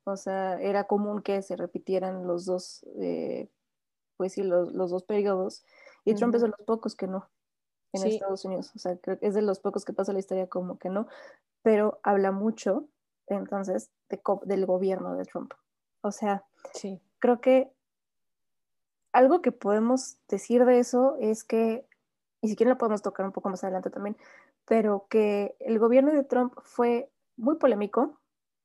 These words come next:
Speaker 2: Sí.
Speaker 1: mm, en tanto internamente, o sea, domésticamente para los estadounidenses,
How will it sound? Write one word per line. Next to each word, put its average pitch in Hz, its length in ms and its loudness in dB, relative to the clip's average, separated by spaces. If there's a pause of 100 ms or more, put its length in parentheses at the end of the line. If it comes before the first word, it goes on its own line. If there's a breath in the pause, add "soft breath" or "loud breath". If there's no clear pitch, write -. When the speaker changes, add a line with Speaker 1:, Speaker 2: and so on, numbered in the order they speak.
(280)
Speaker 2:
Sí. 190 240 -14
Speaker 1:
mm, 214 400 -2
en 190 360 -6 (200)
tanto 190 320 0
internamente, 277 720 2
o 302 40 -2
sea, 196 140 2
domésticamente 214 600 0
para 180 260 2
los 180 140 2
estadounidenses, 190 720 0